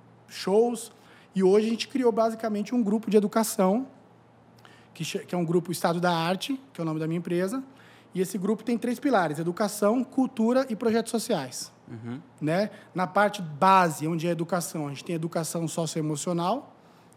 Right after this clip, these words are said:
Speaker 1: que é o pilar principal, com Augusto Cury. A gente tem criatividade e parentalidade com Murilo Gun, que faz parte também do grupo.
Speaker 2: Que legal.
Speaker 1: E a gente tá agora abrindo um novo, um pilar financeiro,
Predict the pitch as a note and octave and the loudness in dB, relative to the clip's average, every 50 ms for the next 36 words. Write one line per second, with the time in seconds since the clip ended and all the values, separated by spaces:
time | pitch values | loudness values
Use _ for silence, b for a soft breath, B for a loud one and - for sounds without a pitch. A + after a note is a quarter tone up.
0 | B - - E3 D3 - - D#3 D#3+ D#3 D3 - F3 F3+ E3+ - G3 D3 - F3 | B -8 -6 -6 -6 -4 -4 -4 -4 -4 -4 -4 -4 -4 -4 -6 -8 -8 -4 -4
1 | D#3+ D#3 E3 G3+ A#3+ A3 - - F3+ E3 D#3 D3+ D#3+ - - F3 - - D#3 D#3 | -2 0 0 -2 -2 -4 -6 -4 -4 -4 -2 -4 -6 -8 -8 -12 -10 -6 -2 0
2 | D#3+ F#3 B3 C4 - - B B B B B B B B C#3+ C#3+ F#3 F3 - - | 0 0 0 -4 -10 -14 B B B B B B B B -8 -6 -6 -6 -6 -6
3 | - G3 F#3+ F#3 F3 - - G#3 G3+ G3+ G3+ - F#3 F#3+ F3 D#3 F3 F3 F3+ F3 | -6 -4 -4 -4 -6 -4 -2 0 0 0 -2 -4 -8 -6 -4 -2 0 0 0 0
4 | D#3+ C#3 C3 C#3 C3 - B B B B B B - E3+ - - F#3+ F#3 F3+ F#3 | -2 -4 -8 -16 -16 -18 B B B B B B -14 -10 -4 -2 0 0 0 -2
5 | E3+ - F3+ F3 E3 D3+ D#3+ D#3+ E3 E3 D#3 C#3 - - - G3+ A#3+ A#3+ A#3+ A3 | -2 -2 -4 -4 -4 -4 -2 -2 -2 -2 -4 -6 -10 -8 -4 -2 0 0 2 0
6 | F#3+ G3 F#3+ F3 D3+ D#3+ E3 E3 F#3 A3+ C4+ B3+ - - - - - D#3 - E3+ | 0 0 0 0 0 0 0 2 2 0 0 -4 -8 -14 -20 -18 -12 -6 -4 -4
7 | C#3+ - - - D#3+ D#3+ D3+ - - E3 D#3 D#3+ F3 G3 G3 G3 G#3 A#3 A3+ - | -4 -4 -4 -4 -4 -4 -4 -6 -8 -8 -6 -6 -4 -4 -2 -2 -2 -2 -2 -4
8 | C#4 C4+ - - - - C#3+ C3 B2 A2 A2 G#2+ A2+ - F#3+ G#3+ G#3+ G#3 F#3+ E3 | -8 -8 -10 -12 -20 -16 -14 -14 -12 -10 -8 -8 -8 -4 0 4 4 4 4 2
9 | F#3+ G#3+ G#3+ G#3+ G#3+ - - A#3+ A3+ A3+ G#3+ G3 G3 F#3+ G#3 A3+ A3 F#3 G3+ G#3 | -2 -2 -2 -2 -4 -6 -2 -2 0 0 0 2 2 4 4 4 2 2 0 0
10 | A3 A3+ A#3 A3+ A3 A3 G#3 G#3 G3+ G#3+ G#3 G3+ F#3 - B3 A3+ F#3+ F3+ F#3 F3+ | 0 2 2 2 2 2 2 2 0 0 -2 -4 -4 -2 0 0 0 0 0 -2
11 | - - A#3 G#3+ A3 A#3+ A#3 - - A3 G3+ F#3+ G3+ B3 C4+ | -2 -2 0 2 2 2 0 -2 -2 0 2 2 2 0 -4